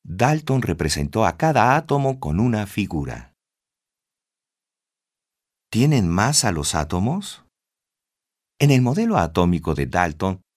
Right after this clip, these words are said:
se establece que los átomos tienen masa. A esa masa le llamaremos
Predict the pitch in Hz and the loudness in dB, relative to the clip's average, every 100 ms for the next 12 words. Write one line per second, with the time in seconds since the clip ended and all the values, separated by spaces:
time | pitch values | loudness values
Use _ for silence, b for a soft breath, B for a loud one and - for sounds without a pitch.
0 | _ - - 151 135 104 92 - 143 135 | _ -2 0 2 2 2 2 2 -2 -2
1 | 101 - 80 104 107 110 - 82 85 85 | -2 0 0 0 -2 -2 0 0 2 0
2 | 82 85 73 - - 57 _ _ _ _ | 2 2 0 -2 -4 -12 _ _ _ _
3 | _ _ - 82 113 - 92 98 110 113 | _ _ -2 0 2 0 2 0 0 0
4 | 92 80 127 98 110 123 120 117 | 0 0 0 0 0 0 -2 -4